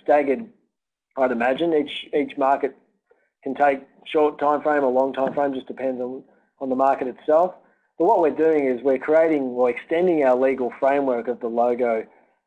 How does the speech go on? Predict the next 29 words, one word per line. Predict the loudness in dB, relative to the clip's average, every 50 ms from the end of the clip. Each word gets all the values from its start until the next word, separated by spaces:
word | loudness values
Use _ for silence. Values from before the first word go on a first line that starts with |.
| _ _ _ _
um, | -6 -2 -2 -2 -2 -4 -8 -10 -14 -18 _ _ _ _ _
in | -14 -12 -8
each | -6 -6 -6 -6 -2
of | -2
those | 0 0 0 -4
jurisdictions. | -6 -6 -6 -4 -4 -6 -8 -8 -6 -6 -6 -6 -8 -10 -8 -10 -10 -6 -2
So | 0 2 2 2 0 -4 -6 -2
what | -2 0 2
that | 2 0 0 2
boils | 2 2 4 2 2 0 0
down | 0 2 2 0 0 0 0
to, | 2 2 2 2
that | 0 -2 -4 -6 -12 _ _ _ _ _ _ _ _
in | -2 0 0
the | 0
past, | 0 2 2 4 4 4 4 2 -2
if | -6 -4 -4
it | -2
wasn't | 0 0 2 2 0 2
registered | 2 0 0 0 -4 -4 -4 -2 -2
in, | 0 -2 -2 -4 -6 -6
in | -6 -2 -2
that | -2 -2 -2 0
market | 0 2 2 2 0 -2 -4 -4 -6 _ _ _ -20 -20 _ _
and | -6 -6 -6 -4 -4
someone | -2 0 0 0 0 -2 -6 -8 -12 _ _ -2
copied | -2 0 0 0 0 0
the | 2
logo | 2 4 4 4 4 4 4 4 2 0 -4